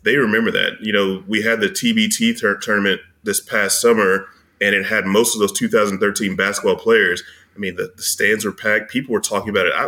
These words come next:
I went to work, and people were like, "You think they're gonna win?" I'm like, "I don't even know what you're talking about, man. It's, it's the middle of summer, you know, right?" And they're talking about this player and that player, and they did big announcements for every player. Uh, Peyton Siva was a point guard for that team. He's back in the city, and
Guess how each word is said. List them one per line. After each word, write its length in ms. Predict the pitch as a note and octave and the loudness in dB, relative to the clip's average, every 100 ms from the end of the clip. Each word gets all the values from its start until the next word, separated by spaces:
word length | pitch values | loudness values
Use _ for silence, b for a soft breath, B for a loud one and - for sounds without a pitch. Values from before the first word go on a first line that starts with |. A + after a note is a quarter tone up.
| - | -4
I 60 | B2 | -2
went 180 | C3+ - | -2 -2
to 80 | F2 | 0
work, 240 | A2 A2 | 0 0
and 100 | G2 | -6
people 180 | A2+ G#2 | -2 0
were 60 | |
like, 80 | F#2+ | 0
"You 60 | G#2 | -2
think 160 | C3 | -2
they're 120 | B2+ G#2 | 0 0
gonna 120 | G2 | 2
win?" 180 | C#3+ C#3 | 2 2
I'm 100 | G#2 | 2
like, 180 | F#2+ | 0
"I 340 | - - - C#3+ | -4 -18 -20 -10
don't 100 | C3+ | -6
even 60 | |
know 60 | F#2+ | -6
what 100 | - | -6
you're 60 | - | -4
talking 220 | C#3 A#2 | -2 0
about, 100 | F#2 | 0
man. 140 | F#2 | 0
It's, 200 | G#2 - | -2 -2
it's 140 | C#4 C#4 | -2 0
the 100 | C4 | 0
middle 160 | C4+ - | 0 -2
of 120 | C#4+ | -2
summer, 240 | D3+ - F#2+ | 0 0 0
you 60 | G#2+ | 2
know, 60 | A#2 | 4
right?" 280 | C#3 C#3+ C#3+ B B - | 2 0 -4 B B -2
And 180 | A2+ | 2
they're 100 | B2+ | 2
talking 220 | C#3+ C3 A2+ | 4 2 4
about 180 | G#2 | 2
this 160 | A#2 B2 | 2 0
player 300 | - B2+ A#2+ | 2 4 4
and 80 | A2+ | 2
that 160 | A#2+ | 0
player, 240 | B2 A#2+ A#2 | 2 4 4
and 100 | A2 | 2
they 120 | A2+ | 0
did 260 | A2+ G2 G#2 | -2 -8 -4
big 160 | C3+ | 0
announcements 480 | A2+ A2 A#2 A#2 A2+ | 2 2 0 -2 -2
for 100 | G#2+ | 0
every 140 | G#2 | 0
player. 420 | - A2 A2 G#2 B B B _ - | 2 2 4 2 B B B _ -2
Uh, 320 | G#2 G2+ F#2+ | 2 2 0
Peyton 340 | - B2 A#2+ | -2 -2 0
Siva 440 | A2+ A#2+ A2+ A2+ G#2+ | 0 0 2 2 4
was 200 | G#2 G2 | 0 -2
a 80 | |
point 280 | F#2 B2 A2+ | -4 -2 2
guard 160 | A2 A2 | 2 2
for 40 | |
that 140 | A2 G#2 | 0 0
team. 240 | A2 G#2+ | -2 -2
He's 180 | G#2 A#2 | -2 -2
back 220 | A2+ A2 | 0 0
in 80 | G#2+ | -2
the 60 | F#2 | -6
city, 320 | A2 G#2+ G#2 | -4 -2 -2
and 180 | F#2+ | -4